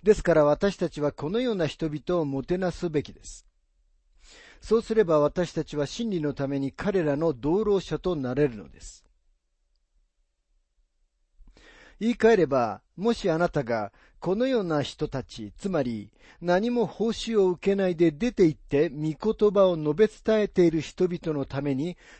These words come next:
家庭を開放するなら、そしてもし彼らを経済的にサポートし、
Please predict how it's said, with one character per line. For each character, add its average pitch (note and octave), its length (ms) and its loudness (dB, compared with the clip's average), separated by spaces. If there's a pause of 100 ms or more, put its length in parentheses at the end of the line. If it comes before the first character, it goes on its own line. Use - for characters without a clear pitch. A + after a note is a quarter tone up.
(120)
家 D3 280 -2
庭 A3 260 2
を E3 60 0
開 F3+ 280 2
放 F#3+ 260 0
す - 220 -8
る D#3 60 -4
な C3 120 -2
ら、 G2 220 -8 (460)
そ F#3+ 120 -4
し - 80 -6
て F#3 100 0
も A3+ 140 2
し G3 180 -4
彼 A#3+ 300 2
ら F3+ 160 4
を F#3 120 4
経 G3 280 4
済 G#3 240 2
的 F#3 260 -4
に F3 140 -2
サ C#3+ 240 -4
ポ E3+ 200 -4
ー D#3 40 -2
ト C3+ 140 -8
し、 G#2 320 -12